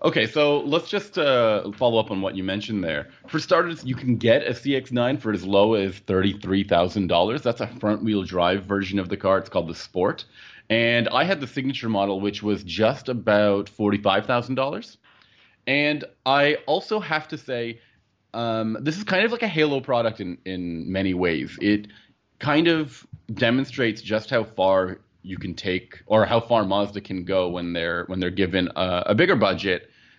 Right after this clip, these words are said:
uh, more space to add, um, unique features. So this was, like, I think the first car of theirs to feature the two point five liter turbocharged Skyactiv engine. It also has a really, um, upscale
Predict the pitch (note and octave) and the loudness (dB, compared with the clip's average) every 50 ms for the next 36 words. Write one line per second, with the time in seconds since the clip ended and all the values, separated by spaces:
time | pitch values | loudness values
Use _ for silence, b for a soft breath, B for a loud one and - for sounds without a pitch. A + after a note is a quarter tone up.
0 | b b b F#2 F#2+ F2+ F#2 F#2+ A2 C3 C#3+ B2+ - - G2+ G2 G2 F#2 - - | b b b -6 -4 -2 0 2 2 2 2 0 -2 -2 0 0 0 -2 -4 -8
1 | - - G2 - F2 F2+ F2+ F2 F2 E2+ E2+ F2 b b b b b b b _ | -8 -6 -6 -2 0 0 2 2 2 2 0 -2 b b b b b b b _
2 | _ - F#2+ F2 E2+ E2+ G2 A#2 C3 C3 - - G#2+ F#2 - - - - - A#2 | _ -8 -6 -4 -2 0 4 4 4 4 2 0 -2 -2 -2 -4 -10 -8 -4 -2
3 | B2 A#2+ D3 C#3 C3 B2 C3+ A#2 A2 G#2+ G#2+ - - - G#2+ G#2 - - G3+ G#3 | -2 -2 0 -2 -2 2 4 4 4 4 0 -6 -6 -4 -4 -2 0 0 0 0
4 | - A#3+ - - D3+ C#3 B2+ - - A#2 G#2+ G#2+ G#2 G2 G2 G#2 F#2+ F#2 - - | 0 -6 -4 0 0 0 0 -2 0 2 4 4 4 2 0 -2 -4 -4 -4 -8
5 | - - G#2 F#2 - G#2+ F#2 E2+ - - G2+ - - G2 F2+ - - F2 E2+ E2+ | -10 -8 -8 -6 -6 -6 -8 -8 -6 -8 -8 -6 -4 -4 -4 -2 0 0 2 2
6 | E2 F2 F#2 E2+ E2 - - - F#2+ F2 F#2+ F#2 - - E2+ D#2+ E2 - - - | 0 -2 -4 -4 -4 -6 -6 -4 -4 -2 -2 -2 0 0 0 0 -2 -4 -10 -14
7 | _ _ - - - G2 F2+ E2+ E2 - E2+ F2 F2 G2 G#2+ A2 C#3+ E3 F3 - | _ _ -10 -2 -2 0 0 0 -4 -6 -6 -4 -4 -4 -4 -4 -6 -8 -8 -10
8 | _ _ b b b b b b b A#2 B2 - C#3 D3+ - G3 G3+ E3 C#3+ B2+ | _ _ b b b b b b b -2 0 0 0 -2 -2 -4 -2 0 -2 -2
9 | A#2+ - - _ _ _ - G#2+ G#2 F#2+ F#2 G#2+ B2 - - A2 G#3+ G#3 F3+ C#3+ | -2 -6 -16 _ _ _ -6 -6 -4 -4 -6 -8 -12 -12 -10 -8 -4 0 0 2
10 | A#2 G#2 G2 - - - - F#2+ F#2 F2+ F2 F2 E2+ D#2+ D#2 D#2 E2 F2 - _ | 2 2 0 -2 -6 -6 -4 -4 -2 0 0 0 -2 -2 -2 -4 -6 -8 -12 _
11 | _ _ _ _ _ - - D3 F3 - - - - - C3 A#2 A2 G#2 G2+ | _ _ _ _ _ -4 -4 -4 -2 -4 -8 -12 -6 -2 0 2 4 4 2